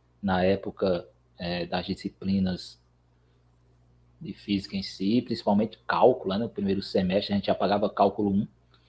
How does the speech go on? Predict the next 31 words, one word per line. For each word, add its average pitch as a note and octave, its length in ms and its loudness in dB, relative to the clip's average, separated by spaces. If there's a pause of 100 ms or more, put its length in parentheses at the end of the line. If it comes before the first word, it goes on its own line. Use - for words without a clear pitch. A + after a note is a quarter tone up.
(600)
e F#2 580 4 (960)
as C3 140 8
dificuldades C#3 880 4
e D#3 180 2
o, D#3 240 -2
o D#3 100 -2
não, D3 400 0 (720)
o A#2 100 -6
gostar A#2 520 8
da G#2 80 6
dis-, - 320 -4
da, F#2 320 2
da F#2 140 -2
disciplina G2+ 500 -2
em G2+ 60 2
si, G#2 260 -4
do A2+ 100 -2
magistério, A#2+ 720 -2 (240)
da F#3+ 100 -2
questão G2+ 300 -6
de G2 100 0
dar F3+ 140 4
aula, E3 320 0
né? F3+ 140 -10
Sempre - 320 -8
foi - 320 -2 (580)
desvalorizado F#2+ 800 0
no F#2+ 80 -2
nosso F#2+ 200 -6
país, F#3+ 220 0
infelizmente. - 580 -6